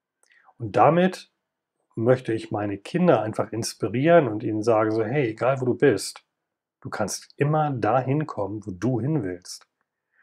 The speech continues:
Und das ist so ein ganz wichtiger Punkt für mich gewesen. Wenn ich mir das vor Augen gehalten habe und darüber nachgedacht habe,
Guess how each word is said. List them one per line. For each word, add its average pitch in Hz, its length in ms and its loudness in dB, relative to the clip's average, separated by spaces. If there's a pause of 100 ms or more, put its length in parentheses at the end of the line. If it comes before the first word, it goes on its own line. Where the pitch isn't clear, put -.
(220)
Und 117 140 2
das - 120 6
ist 165 100 2
so 175 80 0
ein 127 80 2
ganz 139 240 0
wichtiger 127 400 -4
Punkt 190 320 4
für 120 140 -2
mich 101 200 -6
gewesen. 107 580 -4 (1900)
Wenn 131 160 2
ich 143 100 0
mir 135 120 2
das 151 160 4
vor 120 180 2
Augen 151 300 6
gehalten 139 500 2
habe 120 400 2
und 107 200 -4
darüber 110 380 0
nachgedacht - 680 -6
habe, 104 340 -4